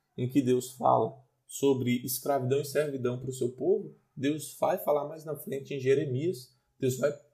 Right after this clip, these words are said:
vai mandar o profeta falar sobre outro tempo de serviço e escravidão.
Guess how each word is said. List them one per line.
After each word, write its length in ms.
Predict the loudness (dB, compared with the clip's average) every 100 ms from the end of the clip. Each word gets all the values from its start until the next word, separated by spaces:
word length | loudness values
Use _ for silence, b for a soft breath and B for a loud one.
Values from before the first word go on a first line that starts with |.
| _
vai 140 | -4 -2
mandar 160 | 0
o 60 | -2
profeta 480 | -4 -6 -4 -4 -4
falar 320 | -2 0 0
sobre 360 | -2 -2 2 2
outro 300 | 2 0 -10
tempo 340 | -8 -8 -6
de 120 | -8
serviço 500 | -6 -6 -4 -6 -6
e 20 |
escravidão. 720 | -10 -8 -8 -6 -4 -4 -6